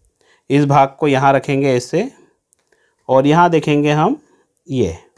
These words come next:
तो इसको भी हम ऐसे मिलाकर कर देंगे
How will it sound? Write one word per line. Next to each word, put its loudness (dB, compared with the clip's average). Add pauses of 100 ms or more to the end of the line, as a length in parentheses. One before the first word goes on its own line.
(600)
तो 2
इसको 0
भी 2
हम 0
ऐसे 0 (3500)
मिलाकर 2
कर -2
देंगे -2